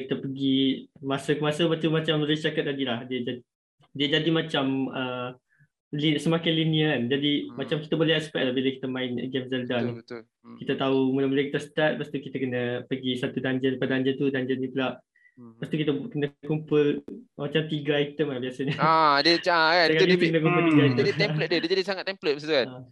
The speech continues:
Speaker 2: Menarik lah, tapi untuk mass market tu dia dah jadi macam orang dah macam, orang expect more lah, something like that kan. So, hmm.
Speaker 1: Hmm.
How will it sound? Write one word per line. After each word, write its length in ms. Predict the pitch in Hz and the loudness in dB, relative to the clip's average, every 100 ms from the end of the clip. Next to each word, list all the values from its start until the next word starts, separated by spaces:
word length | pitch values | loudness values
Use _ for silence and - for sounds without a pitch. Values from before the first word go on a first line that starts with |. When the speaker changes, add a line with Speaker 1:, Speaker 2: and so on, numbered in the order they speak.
| _ | _
Speaker 2:
Menarik 380 | 156 214 226 156 | -4 2 4 4
lah, 160 | 175 190 170 | 6 6 6
tapi 260 | 170 208 202 - _ _ _ _ | 2 -2 -6 -8 _ _ _ _
untuk 360 | 170 165 196 - _ | -14 -2 -2 -2 _
mass 300 | 156 175 175 | -4 -4 0
market 360 | 175 - 202 - | -2 0 -2 -2
tu 100 | 190 | -4
dia 140 | 165 | 0
dah 80 | 160 | 0
jadi 160 | 156 160 | 0 -4
macam 320 | 151 151 147 | -4 -6 -6
orang 200 | 135 139 | -6 -4
dah 80 | 139 | -4
macam, 140 | 139 123 | -4 -10
orang 200 | 120 139 143 | -6 -4 -4
expect 260 | - 123 | -6 -6
more 240 | 139 127 123 | -2 0 0
lah, 80 | |
something 160 | 123 123 | -2 -6
like 160 | 127 120 | -6 -2
that 80 | |
kan. 120 | 123 113 | -4 -4
So, 340 | 120 120 123 _ | -10 -12 -14 _
hmm. 180 | 117 110 _ | -20 _ _
Speaker 1:
Hmm. 320 | 143 135 135 | -12 -6 -6